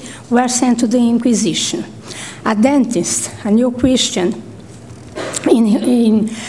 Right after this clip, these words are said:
uh, his house in the early, uh, sixteen twenties,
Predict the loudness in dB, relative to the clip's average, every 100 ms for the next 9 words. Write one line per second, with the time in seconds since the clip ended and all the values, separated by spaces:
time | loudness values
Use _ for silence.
0 | -14 -4 -2 0 0 -2 -4 0 2 2
1 | 0 0 0 -2 -4 -6 -16 -20 -14 0
2 | 2 4 2 0 -4 -12 -14 -16 -16 -18
3 | -20 -6 0 2 2 2 -2 -8 -12 -4
4 | -2 0 -2 -4 -6 -12 -18 -18 -18 -18
5 | -18 -18 -20 -18 -18 -18 -18 -18 -18 -18
6 | -18 -8 -4 -2 -2 -2 0 0 0 0
7 | 0 2 0 -4 -2 2 2 2 -2 -2